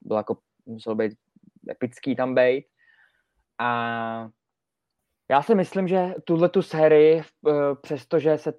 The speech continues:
se to může být trochu, eh, jiný než, eh, v zápasech, který jsme tady popisovali, ať už třeba toho Toronta nebo Tampy, tak tady to rozhodnou opravdu jako elitní hráči prvních dvou formací, to, která z nich bude lepší. Já jsem si včera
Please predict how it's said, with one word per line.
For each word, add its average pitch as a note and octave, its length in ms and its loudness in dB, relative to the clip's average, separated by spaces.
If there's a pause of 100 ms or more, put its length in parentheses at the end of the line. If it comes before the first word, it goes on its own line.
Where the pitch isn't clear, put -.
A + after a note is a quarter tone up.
se D3 180 -10
to D3 180 -6
může C#3+ 200 -6
být C#3+ 100 -2
trochu, C#3 440 -8
eh, C3 320 -2
jiný C3 420 -10
než, C3 300 -12
eh, C3 60 -4 (320)
v A#2 60 -16
zápasech, A#2+ 720 -8 (100)
který A#2+ 200 -8
jsme B2 120 -12
tady B2 140 -8
popisovali, C3 480 -6
ať A#2+ 80 -10
už A#2+ 80 -16
třeba A#2+ 200 -10
toho A#2+ 180 -8
Toronta A#2 420 -8
nebo A#2+ 180 -4
Tampy, A2+ 320 -8
tak A#2 140 -8
tady A#2 180 -4
to B2+ 120 -6
rozhodnou A#2 360 -6
opravdu A#2 440 -6
jako A2 240 -6
elitní A#2 420 -8
hráči A2 360 -10
prvních G#2+ 320 -10
dvou A2 180 -4
formací, G#2 680 -10 (100)
to, G#2+ 140 -4 (300)
která A2+ 300 -2
z G#2 40 -12
nich A2 120 -10
bude A2+ 160 -2
lepší. G#2 300 -8
Já G2 80 -6
jsem A#2+ 120 -16
si B2 100 -8
včera A#2+ 300 -4